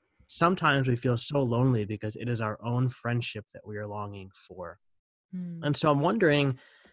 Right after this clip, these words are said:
Speaker 1: can you talk to me a little bit more about loneliness? Because from my experience in the evangelical world, uh, there tends to be a lot of shame associated with being lonely. Like, if you're feeling
Speaker 2: Mm.
Speaker 1: lonely, it's because you're doing something wrong. So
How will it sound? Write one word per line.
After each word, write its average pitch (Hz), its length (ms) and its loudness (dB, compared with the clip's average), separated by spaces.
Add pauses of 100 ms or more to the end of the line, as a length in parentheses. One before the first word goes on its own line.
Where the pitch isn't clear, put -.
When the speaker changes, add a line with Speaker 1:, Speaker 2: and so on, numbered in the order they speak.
(140)
Speaker 1:
can 165 80 6
you 147 40 8
talk 233 240 6
to 240 60 4
me 180 80 6
a 151 80 6
little 170 140 6
bit 170 120 8
more 127 260 6
about 117 300 2
loneliness? 110 460 0
Because 113 320 -4
from 120 220 -4
my 139 200 2
experience 117 640 -2
in 117 100 -4
the 107 200 -6
evangelical 110 640 -2
world, 101 400 0 (640)
uh, 110 140 0
there 113 120 -2
tends 175 260 0
to 139 100 0
be 127 260 4
a 107 120 -2
lot 117 200 2
of 110 100 0
shame 101 560 0 (160)
associated 104 640 -8
with 101 220 -14
being 95 340 -8 (540)
lonely. 95 300 -2
Like, 95 200 -10
if 104 160 -10
you're 110 100 -4
feeling 139 460 0
Speaker 2:
Mm. 135 60 -2
Speaker 1:
lonely, 131 480 2
it's 120 120 -2
because 101 460 -8
you're 98 100 -6
doing 101 280 -8
something 90 420 -16
wrong. 110 500 -2
So 92 380 -8